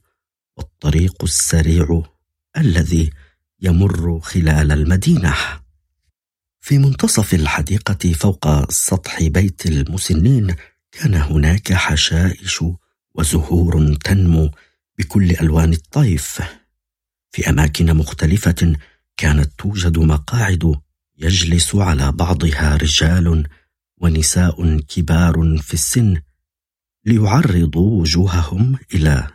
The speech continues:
الشمس في فترة بعد الظهيرة. لم يصل إلى أعلى من ضجيج المدينة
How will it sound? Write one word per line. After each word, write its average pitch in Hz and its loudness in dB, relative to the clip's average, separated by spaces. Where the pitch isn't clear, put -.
الشمس - 0
في - -2
فترة 82 0
بعد 82 -2
الظهيرة. 82 0
لم 160 2
يصل 101 2
إلى 90 0
أعلى 98 0
من 95 2
ضجيج 90 -2
المدينة 90 0